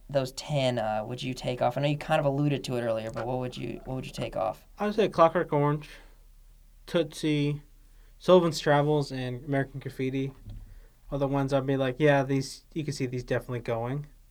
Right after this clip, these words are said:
Speaker 1: Sure.
Speaker 2: And you could make a lot, I mean, you can make a case for me for Tootsie and Clockwork Orange, but American Graffiti, I don't know what it brought to the table. Sullivan's Travels, you kind of,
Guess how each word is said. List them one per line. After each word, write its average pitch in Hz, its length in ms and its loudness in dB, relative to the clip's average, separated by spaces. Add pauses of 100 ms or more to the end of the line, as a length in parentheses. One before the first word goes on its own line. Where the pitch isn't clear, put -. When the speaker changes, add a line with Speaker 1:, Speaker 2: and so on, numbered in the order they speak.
(200)
Speaker 1:
Sure. 131 340 -6 (340)
Speaker 2:
And 143 120 0
you 135 100 2
could 143 180 4
make 135 160 2
a 131 60 -4
lot, 135 220 0
I 160 60 -6
mean, 151 360 0 (400)
you 202 100 0
can 220 100 2
make 180 140 6
a 147 80 -8
case 147 220 2
for 156 100 -2
me 143 160 4
for 135 300 -2
Tootsie 127 580 -2 (460)
and 139 120 0
Clockwork 135 320 -2
Orange, 127 380 0
but 127 200 -2 (880)
American 175 320 4
Graffiti, 147 440 4
I 139 40 8
don't 143 140 0
know 135 140 4
what 127 240 2
it 131 140 -8
brought 135 320 0
to 147 80 -6
the 143 80 -2
table. 165 540 2 (220)
Sullivan's 185 320 8
Travels, 165 560 6
you 156 200 -2
kind 151 200 4
of, 143 220 2